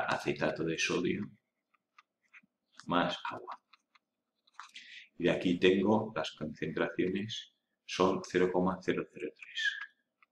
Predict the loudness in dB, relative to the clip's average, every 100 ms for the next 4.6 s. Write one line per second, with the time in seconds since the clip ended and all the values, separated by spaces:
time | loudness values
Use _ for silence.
0 | _ -10 -10 -4 -2 -2 -4 _ _ _
1 | _ _ _ _ 2 6 6 4 0 -6
2 | -10 -16 _ _ _ _ _ -18 -18 -18
3 | _ _ _ -12 -4 -2 0 0 0 2
4 | 0 0 0 -2 -6